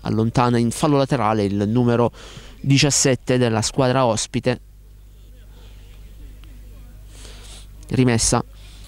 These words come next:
in favore del Leognano Nostrum, riceve Di Properzio, spalle alla porta, appoggia per Iachetti, si gira, il suo tiro rimpallato da D'Archivio, fallo laterale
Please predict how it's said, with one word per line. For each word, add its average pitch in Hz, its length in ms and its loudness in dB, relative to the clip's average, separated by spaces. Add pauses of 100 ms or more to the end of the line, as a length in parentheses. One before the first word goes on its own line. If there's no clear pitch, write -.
(1400)
in 143 260 6
favore 139 400 4
del 123 220 4
Leognano 160 400 4
Nostrum, 131 540 0 (960)
riceve 123 340 2
Di 120 80 2
Properzio, 123 540 0
spalle 120 260 0
alla 127 160 4
porta, 127 480 0
appoggia 120 540 0
per 120 340 2
Iachetti, 123 640 2
si 143 120 2
gira, 135 420 4
il 110 200 2
suo - 240 0
tiro 120 480 4
rimpallato 127 800 0 (420)
da 123 140 0
D'Archivio, 127 680 2 (640)
fallo 139 280 2
laterale 117 520 2